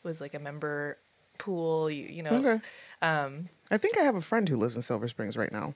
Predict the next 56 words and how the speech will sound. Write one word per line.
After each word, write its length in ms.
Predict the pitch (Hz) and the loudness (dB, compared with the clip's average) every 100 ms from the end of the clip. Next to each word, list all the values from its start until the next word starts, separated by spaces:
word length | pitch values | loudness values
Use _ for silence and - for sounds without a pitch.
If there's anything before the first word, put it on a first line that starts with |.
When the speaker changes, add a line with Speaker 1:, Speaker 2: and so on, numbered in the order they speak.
| - | -2
Speaker 1:
Yeah, 380 | 240 277 269 214 - - - | 2 4 4 2 -4 -20 0
there's 200 | 240 262 | 2 4
a 40 | |
lot 280 | 254 220 285 | 4 4 2
of 60 | 370 | 2
these 160 | 302 | 2
different 380 | 208 208 226 190 | 2 -2 -2 -4
kind 180 | - 202 | -2 -2
of, 100 | 185 | -2
like, 300 | 156 - - - 185 | -4 -8 -12 -14 -8
I 40 | |
don't 100 | 196 | -6
know, 100 | 208 | -6
like, 180 | 156 - | -6 -10
developments, 540 | 160 156 160 131 - | -8 -6 -6 -10 2
I 40 | 180 | 6
Speaker 2:
Yeah, 160 | 170 | 8
she, 140 | 156 180 | 8 6
Speaker 1:
guess. 140 | 170 | 4
Speaker 2:
and 180 | 139 160 | 4 4
she 100 | 180 | 2
lives 300 | 147 175 156 | 4 4 4
in, 100 | 151 | 2
like, 140 | 113 120 | 2 2
one, 120 | 123 | 0
like, 120 | 120 | 2
a 80 | 127 120 - | 0 -2 -2
cul-de-sac 720 | - 131 123 113 107 - - - | -2 0 0 2 0 0 -8 -4
Speaker 1:
Yep. 220 | 180 190 | -2 -2
Speaker 2:
situation, 840 | 208 - 151 143 123 120 127 117 101 | -2 -4 -2 2 4 4 -2 -2 -2
and 320 | 107 110 117 - | -2 -4 -10 -4
yeah. 220 | 123 110 | 0 0
Um, 120 | 123 - | -2 -4
Speaker 1:
Totally. 500 | - 175 160 151 175 - - - - | -2 -2 -2 -6 -10 -14 -20 -12 -2
Speaker 2:
okay. 360 | 311 190 185 - | 6 8 8 6
Speaker 1:
But 120 | 226 | 4
I, 120 | 247 - 202 | 4 2 0
oh, 100 | 196 | 2
yeah. 200 | 170 165 | 2 6
Speaker 2:
Oh, 140 | 226 196 | 6 8
go 140 | 226 | 8
ahead, 320 | 240 240 233 | 8 6 4
go 60 | 202 | 6
Speaker 1:
I 40 | |
Speaker 2:
ahead. 100 | 208 | 8
Speaker 1:
was 100 | 285 | 8
just 100 | 185 | 4
gonna 120 | - 226 | 4 4
say 100 | 294 | 6
that 80 | 240 | 6
I 40 | |
had, 280 | 254 269 285 | 8 4 6
I, 240 | 220 226 208 - | 4 4 0 0
I 320 | 202 240 202 - - | 4 4 4 -4 -4
made 360 | 214 214 311 320 | 0 2 0 0
these 340 | 214 190 - | 0 0 0